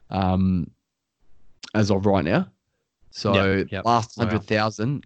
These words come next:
Speaker 1: only took four days.
Speaker 2: Mm, it's
Speaker 1: Whereas
Speaker 2: crazy.
Speaker 1: it started on the thirty-first of December,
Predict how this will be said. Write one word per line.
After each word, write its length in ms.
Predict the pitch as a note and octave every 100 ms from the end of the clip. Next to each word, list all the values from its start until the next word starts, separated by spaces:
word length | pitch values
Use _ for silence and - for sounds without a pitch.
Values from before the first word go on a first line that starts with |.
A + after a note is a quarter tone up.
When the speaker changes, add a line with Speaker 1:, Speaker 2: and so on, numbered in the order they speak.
| -
Speaker 1:
only 220 | G2+ G2
took 180 | F#2+ -
four 200 | G#2 G2
days. 400 | E2+ D2 - - _ _ _ _ _
Speaker 2:
Mm, 240 | G#2 G2 F#2+
it's 80 | F2+ G2+ -
Speaker 1:
Whereas 180 | G2 G2
Speaker 2:
crazy. 360 | G2 F2+ E2 - _
Speaker 1:
it 100 | A2+
started 680 | - - G#2+ G#2+ G#2 A2+ A#2+ -
on 260 | G2+ G2+
the 100 | F#2
thirty-first 760 | F#2 - A2 G#2 G2+ G2+ G2 -
of 100 | F#2
December, 560 | G2+ A2 G2+ F#2+ B2